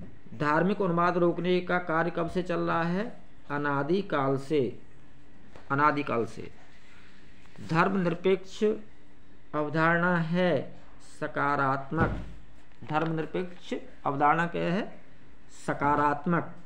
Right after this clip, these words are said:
उपर्युक्त गद्यांश का उचित शीर्षक होगा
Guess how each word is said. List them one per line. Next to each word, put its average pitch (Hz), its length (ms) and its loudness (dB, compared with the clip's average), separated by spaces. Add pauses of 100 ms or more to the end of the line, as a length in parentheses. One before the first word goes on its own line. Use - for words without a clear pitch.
(800)
उपर्युक्त 202 460 4
गद्यांश 151 520 2
का 175 340 -2
उचित 202 340 -2
शीर्षक 156 520 0
होगा 139 640 2